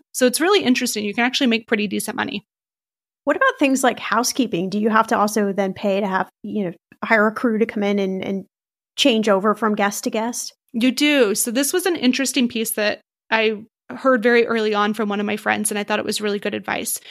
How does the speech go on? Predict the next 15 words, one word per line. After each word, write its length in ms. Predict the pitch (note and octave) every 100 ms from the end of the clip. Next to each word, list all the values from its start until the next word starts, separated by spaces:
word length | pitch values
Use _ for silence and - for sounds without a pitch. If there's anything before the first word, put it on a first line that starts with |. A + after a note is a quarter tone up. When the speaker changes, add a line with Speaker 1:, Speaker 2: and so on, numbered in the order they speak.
| - - -
Speaker 1:
When 160 | B3
you 100 | B3
have 200 | A3+ D4+
a 80 | F4+
unique 360 | C#4 C4+ B3+ B3+
structure 440 | - G#3+ G#3 A3
like 200 | G3+ G3+
this, 240 | - G#3+ -
any 160 | B3 C4+
type 240 | C#4 C4+
of 240 | B3 G#3+ - _ _ -
off 220 | A#3 -
the 100 | A#3+
grid 240 | A#3 A3
property, 640 | A3+ G#3 G#3 A3 G#3+ G#3